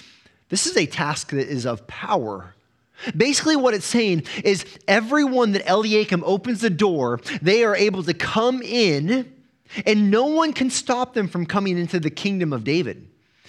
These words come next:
And it says, "And everyone that Eliakim closes the door to, and no one will be able to enter, no matter how smart, no matter how strong, no matter how talented they are." See, ultimately, the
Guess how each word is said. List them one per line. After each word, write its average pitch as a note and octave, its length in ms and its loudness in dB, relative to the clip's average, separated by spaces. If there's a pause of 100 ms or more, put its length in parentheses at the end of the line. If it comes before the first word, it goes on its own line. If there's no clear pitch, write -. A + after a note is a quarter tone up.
(140)
And G#3 80 -2
it A#3 120 4
says, A#3 180 2
"And G3 120 0
everyone D4 540 0
that A#3 140 -4
Eliakim A3 540 2
closes A#3+ 680 2
the F#3+ 120 0
door D#3 300 2
to, C#3+ 360 -2 (380)
and F3 220 2
no C#4+ 240 4
one G3 600 2 (160)
will F3+ 180 0
be G3+ 200 2
able G3+ 160 2
to F#3 180 -2
enter, G#3 300 0
no F#3 160 2
matter G3 260 2
how A#3+ 460 0
smart, G3+ 720 0 (180)
no F#3+ 80 2
matter G3 180 2
how F3+ 200 2
strong, A#3+ 760 2 (160)
no F3+ 80 0
matter G3 220 2
how F#3 160 2
talented G3+ 460 -4
they F#3+ 100 4
are." D3 120 2 (220)
See, F#3 260 -4 (320)
ultimately, G#3 580 0 (340)
the D#3 160 -8